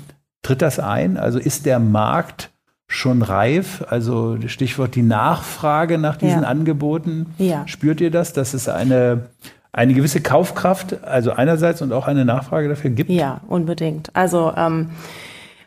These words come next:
Speaker 2: man sieht auch viele Angebote, seien es Produkte.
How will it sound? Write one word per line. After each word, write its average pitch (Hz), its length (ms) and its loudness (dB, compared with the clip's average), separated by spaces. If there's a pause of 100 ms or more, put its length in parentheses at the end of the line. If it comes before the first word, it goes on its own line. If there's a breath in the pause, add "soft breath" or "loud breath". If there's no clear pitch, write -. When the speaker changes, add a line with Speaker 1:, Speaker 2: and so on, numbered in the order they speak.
(120)
Speaker 2:
man 185 440 2 (480)
sieht 214 480 -2
auch 202 140 0
viele 226 440 0 (480)
Angebote, 196 640 0
seien 165 200 0
es 160 120 -6
Produkte. 185 920 0